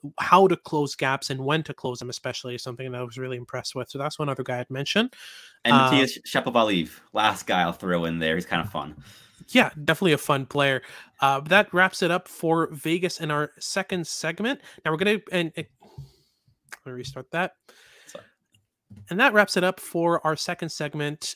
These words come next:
Speaker 1: uh, with the Vegas Golden Knight. Now, coming up, we're gonna be talking about the Florida Panthers prospect pool, and that'll be coming up on today's episode of Locked On N H L Prospects.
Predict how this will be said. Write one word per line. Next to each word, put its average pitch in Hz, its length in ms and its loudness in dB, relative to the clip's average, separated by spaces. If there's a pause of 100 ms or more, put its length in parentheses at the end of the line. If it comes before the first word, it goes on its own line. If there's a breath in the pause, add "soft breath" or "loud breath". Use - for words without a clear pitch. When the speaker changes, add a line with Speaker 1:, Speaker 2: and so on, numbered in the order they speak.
Speaker 1:
uh, 143 160 -2
with 165 140 -4
the 185 80 0
Vegas 151 280 -2
Golden 139 320 -8
Knight. 139 280 -4
Now, 131 180 -12
coming 214 400 0
up, 170 240 -2
we're 156 100 -4
gonna 160 180 0
be 156 120 -4
talking 139 480 -2
about 139 460 -4 (220 soft breath)
the 143 340 -2
Florida 190 360 -2
Panthers 160 460 -6
prospect - 500 -8
pool, 135 300 -8 (360 soft breath)
and 143 100 -4
that'll 151 140 2
be 151 60 -6
coming 143 280 -4
up 139 220 -6
on 160 100 -4
today's 160 260 0
episode 135 480 -8
of 143 160 -4
Locked 120 240 -8
On 127 140 -8
N 120 120 -14
H 120 120 -10
L 127 80 -6
Prospects. - 560 -6